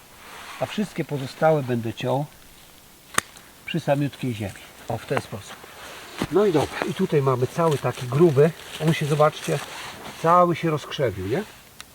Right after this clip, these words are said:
Cały się rozkrzewił, taki wielki. Jak ja go tutaj utnę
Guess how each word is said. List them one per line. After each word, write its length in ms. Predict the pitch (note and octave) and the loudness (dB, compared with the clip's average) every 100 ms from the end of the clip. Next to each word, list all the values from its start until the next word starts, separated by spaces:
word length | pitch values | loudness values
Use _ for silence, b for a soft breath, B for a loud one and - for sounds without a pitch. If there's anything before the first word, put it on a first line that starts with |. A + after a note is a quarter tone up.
| - | -2
Cały 260 | F#3+ F3 | 2 2
się 120 | C#3 D3+ | 2 -2
rozkrzewił, 440 | C#3 - A#2 G2 | -4 -4 -4 -2
taki 260 | B2+ - B2 | -2 -2 0
wielki. 400 | B2+ A#2 D#3+ G3 B B B - | 0 0 -2 -6 B B B -4
Jak 120 | C3 | 2
ja 100 | D#3+ | 4
go 140 | D#3 D3+ | 4 2
tutaj 260 | E3+ D3 | 0 0
utnę 440 | D3+ C#3+ B2 C3+ | -2 -4 0 2